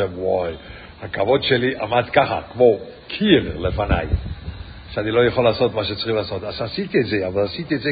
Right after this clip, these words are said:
ככה, שאף אחד לא שם לב. "אתה יכול לעשות את זה, כולם שמים לב, מה אכפת לך? אתה באמת חמור, אתה באמת, אתה יודע, אתה באמת לא, לא, היית צריך,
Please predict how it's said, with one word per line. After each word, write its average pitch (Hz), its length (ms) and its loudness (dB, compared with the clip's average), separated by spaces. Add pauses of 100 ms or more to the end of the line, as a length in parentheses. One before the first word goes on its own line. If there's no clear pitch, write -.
ככה, 127 240 -2 (420)
שאף 135 240 0
אחד 139 140 0
לא 135 120 4
שם 123 220 2
לב. 98 200 -2 (760)
"אתה 208 80 -4
יכול 185 160 -2
לעשות 190 200 -2
את 190 80 -4
זה, 175 140 0 (100)
כולם 196 180 0
שמים 170 280 4
לב, 170 140 4
מה 123 80 2
אכפת 175 300 0
לך? 156 180 0 (1120)
אתה 123 100 -2
באמת 160 260 -4
חמור, 113 460 0 (220)
אתה - 80 -14
באמת, - 180 -6 (440)
אתה - 80 -14
יודע, 269 200 -8 (140)
אתה 269 120 -6
באמת 277 340 -8
לא, 302 300 -4 (180)
לא, 269 180 -8 (120)
היית 190 200 -6
צריך, 180 380 -4